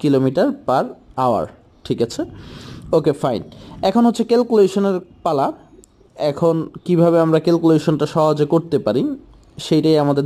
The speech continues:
দেখতে হবে। এই ষাটটা কি হবে? উপরে চলে যাবে, যেহেতু ভাগ আকারে আছে, তাই আমি এই ষাটটা উপরে দিয়ে দিই,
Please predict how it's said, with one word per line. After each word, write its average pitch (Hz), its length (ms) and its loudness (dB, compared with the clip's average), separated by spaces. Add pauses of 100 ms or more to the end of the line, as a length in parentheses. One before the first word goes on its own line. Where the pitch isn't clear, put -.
দেখতে 143 260 -2
হবে। 131 160 2 (580)
এই 208 60 4 (120)
ষাটটা 185 420 0 (100)
কি 196 160 2
হবে? 202 160 2 (140)
উপরে 202 220 4 (100)
চলে 165 220 4
যাবে, 127 160 2 (100)
যেহেতু 147 220 2 (120)
ভাগ 131 220 -2
আকারে 139 300 0
আছে, 127 220 -6
তাই 147 120 2 (100)
আমি 139 180 2
এই 135 140 2
ষাটটা 131 340 -2 (120)
উপরে 165 300 2
দিয়ে 135 180 4
দিই, 170 120 2